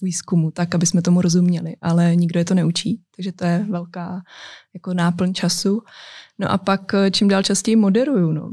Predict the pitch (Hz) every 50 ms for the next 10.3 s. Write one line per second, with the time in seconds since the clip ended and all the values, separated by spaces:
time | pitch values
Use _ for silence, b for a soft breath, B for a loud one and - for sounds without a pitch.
0 | 220 208 190 180 190 185 180 190 190 185 185 185 196 196 185 185 185 202 190 190
1 | - 208 - 214 202 196 196 208 196 202 196 196 202 196 - - - 202 202 202
2 | 208 202 202 202 208 208 196 180 190 196 - 202 202 202 196 - 208 196 202 196
3 | 196 196 190 190 190 185 - 196 196 - - 214 190 208 202 - - - 190 190
4 | 190 190 180 185 180 185 - - - 185 185 185 185 185 185 180 175 180 185 -
5 | - 202 196 190 185 180 - - - 196 190 185 180 180 180 180 185 180 180 180
6 | 175 175 175 175 - - 175 175 180 185 - 190 - - 185 185 180 175 175 175
7 | 196 - - - 185 185 180 - - 180 175 170 196 190 - - 202 190 190 190
8 | 185 185 185 - 175 170 170 165 170 - 180 - _ - - 180 175 175 170 175
9 | 175 175 190 220 226 - 226 - _ - 196 190 196 202 262 - - - 208 -
10 | - _ - 180 202